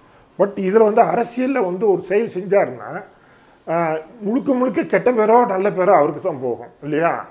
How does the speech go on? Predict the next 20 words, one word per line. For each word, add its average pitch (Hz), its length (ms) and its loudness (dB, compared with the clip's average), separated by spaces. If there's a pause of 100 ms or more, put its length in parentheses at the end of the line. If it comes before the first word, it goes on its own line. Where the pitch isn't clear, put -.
அந்த 147 200 -4
விளைவுகள்ன்றது 196 760 2
வந்து 196 300 -4
ஒரு 147 80 -6
பெரிய 180 340 -2
ஒரு, 117 560 -2 (400)
ஆ, 110 320 -14 (880)
ஆ, 117 180 -12 (320)
தாக்கத்தை 165 380 2
ஏற்படுத்தும். 123 540 -8
அப்ப 175 280 0
அவருக்கு 180 260 2
அதுல 151 180 -2
தைரியம் 175 460 -2
இல்ல, 113 180 -10 (240)
தானும் 226 420 0
ஈடுபட 202 260 0
தைரியம் 156 400 0
இல்ல, 123 360 -10 (500)
தனக்கு 202 320 0